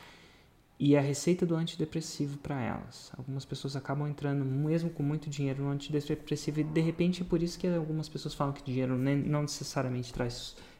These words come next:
felicidade. Não acredito que a, a ferra-, é muito bom a ajuda, dá paz, segurança, aquela coisa toda.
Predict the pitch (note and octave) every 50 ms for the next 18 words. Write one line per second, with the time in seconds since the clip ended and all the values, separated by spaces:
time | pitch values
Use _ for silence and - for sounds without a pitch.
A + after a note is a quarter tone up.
0 | - - - B2 B2 - - B2+ B2 B2+ C3 C3 C3+ C#3 - - - - - -
1 | - - - - - - C#3 C#3 C#3 - C#3+ C3 C#3+ D3 C#3+ - - D#3 D3 C#3
2 | C#3 C3 B2 A#2+ - - - - - - - - - - D3 C3+ B2 - - C#3
3 | C#3+ C#3+ F3 G#3+ G#3+ B3 F3 C3+ C#3+ D#3+ E3+ D3+ B2 A#2 C3 C#3 D#3+ D#3 C3 G#2+
4 | A#2 A2 - - B2+ B2+ C3+ D3+ D#3 D3+ - - C3+ C3 B2+ B2 B2 C3 D3 D#3
5 | D#3 - - - - - B2 B2 B2 - B2 B2 A#2+ A#2+ - B2+ C3 C3+ D3 C#3+